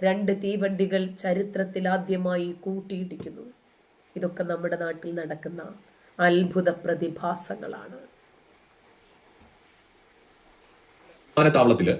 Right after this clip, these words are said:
Speaker 2: ലാൻഡിങ്ങിനായിട്ട് ശ്രമിക്കുകയാണ്. പെട്ടെന്ന് വിമാനങ്ങളുടെ കോക്പിറ്റിലേക്ക് ലേസർ അടിക്കാൻ തുടങ്ങുകയാണ്. തുടർച്ചയായിട്ട് ലേസർ അടിക്കാൻ തുടങ്ങുന്നു. ഇതോടെ ലാൻഡിങ്ങിന് തടസ്സം നേരിടുകയാണ്. പൂനെയിൽ നിന്ന് ഏകദേശം നൂറ്റി എഴുപത്തെട്ട് യാത്രക്കാരുമായിട്ട് ചെന്നൈയിലേക്ക് എത്തിയ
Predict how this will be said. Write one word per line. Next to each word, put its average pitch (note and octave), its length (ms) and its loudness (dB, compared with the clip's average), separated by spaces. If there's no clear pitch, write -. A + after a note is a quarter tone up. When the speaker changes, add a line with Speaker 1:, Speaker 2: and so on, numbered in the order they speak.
Speaker 2:
ലാൻഡിങ്ങിനായിട്ട് G3 800 6
ശ്രമിക്കുകയാണ്. F2 460 0
പെട്ടെന്ന് G3 680 2
വിമാനങ്ങളുടെ F#3 540 4
കോക്പിറ്റിലേക്ക് F3+ 840 2
ലേസർ A#3 400 6
അടിക്കാൻ D3 280 0
തുടങ്ങുകയാണ്. F#2+ 440 0
തുടർച്ചയായിട്ട് A#3 640 4
ലേസർ D3+ 220 6
അടിക്കാൻ B2+ 200 2
തുടങ്ങുന്നു. F#2 320 -2
ഇതോടെ F3+ 380 6
ലാൻഡിങ്ങിന് D#3+ 580 2
തടസ്സം C#3 240 0
നേരിടുകയാണ്. F#2 420 2
പൂനെയിൽ B3 400 4
നിന്ന് - 260 -4
ഏകദേശം F#3+ 380 2
നൂറ്റി G3 220 4
എഴുപത്തെട്ട് G3 360 4
യാത്രക്കാരുമായിട്ട് D3 960 0
ചെന്നൈയിലേക്ക് A3 440 6
എത്തിയ B2 260 0